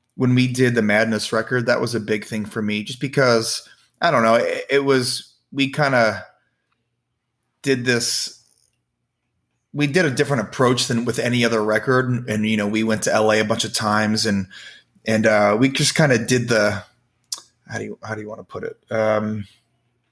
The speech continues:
like the big, big scale record production producer kind of vibe. It wasn't just the band and Adam D in Massachusetts, you know, just Ollie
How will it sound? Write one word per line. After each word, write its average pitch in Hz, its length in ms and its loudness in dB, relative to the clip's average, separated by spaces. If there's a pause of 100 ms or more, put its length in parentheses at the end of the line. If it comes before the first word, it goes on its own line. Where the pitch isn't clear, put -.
(460)
like 104 160 -8
the 110 80 -8
big, 117 760 0 (1160)
big 143 220 2
scale 127 520 2
record 120 540 -2 (200)
production 113 1160 0 (100)
producer 113 960 0 (340)
kind 120 220 0
of 110 120 0
vibe. 107 300 2
It 117 60 0
wasn't 110 260 -2
just 113 160 -4
the - 60 -6
band 107 340 -2
and 104 120 -2
Adam 104 260 0
D 107 360 -4 (300)
in 107 140 2
Massachusetts, 101 800 -2
you 107 40 -2
know, 101 140 2
just 98 300 -6 (480)
Ollie 110 400 2